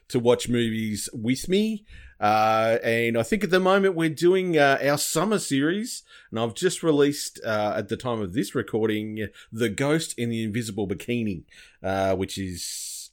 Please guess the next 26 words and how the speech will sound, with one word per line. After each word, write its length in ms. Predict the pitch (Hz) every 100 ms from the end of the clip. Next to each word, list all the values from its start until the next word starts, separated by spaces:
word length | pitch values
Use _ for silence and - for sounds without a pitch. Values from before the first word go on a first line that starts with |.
| _
not 180 | 101 98
a 60 | 76
good 180 | 80
movie. 320 | 69 76 73 - - - -
Uh, 300 | 98 95 92
it 140 | 101
is 200 | 92 87
not 220 | 87 85 -
a 40 | 80
good 220 | 78 69
movie. 300 | 71 71 80
But 160 | 214
I 80 | 277
watched 340 | 233 240 - 160
it, 200 | 147 -
and, 380 | 131 123 120 120
uh, 100 | 120
we've 140 | 151
got 220 | 151 175 165
some 120 | 147
other 180 | 131 123
really 260 | 131 120
fantastic 520 | 117 117 107 107 104 98
ones 200 | 98 92
coming 300 | 120 104 123
up. 240 | 147 -